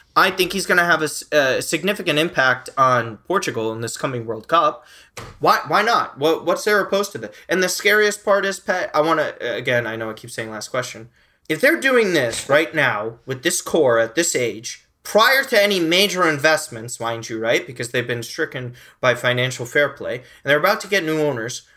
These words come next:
What would make you say that they can't win multiple league titles in a row? I, I don't get it. Like, if,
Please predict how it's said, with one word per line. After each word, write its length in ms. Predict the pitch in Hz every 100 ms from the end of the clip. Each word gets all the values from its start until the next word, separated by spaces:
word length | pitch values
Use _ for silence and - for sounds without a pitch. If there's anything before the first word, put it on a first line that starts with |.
| _ _ -
What 480 | 143 202 320 320 - - _ _ _ _
would 340 | 143 160 220 196
make 260 | 226 226
you 100 | 226
say 440 | 214 - 220 156 156
that 200 | 156 -
they 120 | 156
can't 380 | - 135 139 143
win 460 | 147 143 131 120 -
multiple 420 | 151 151 143 135
league 200 | 127 120
titles 380 | 123 110 107 113
in 60 |
a 60 | 87
row? 200 | - - _ 180
I, 140 | 214
I 60 | 226
don't 160 | 240 220
get 140 | 247
it. 120 | -
Like, 180 | 151 151
if, 180 | 156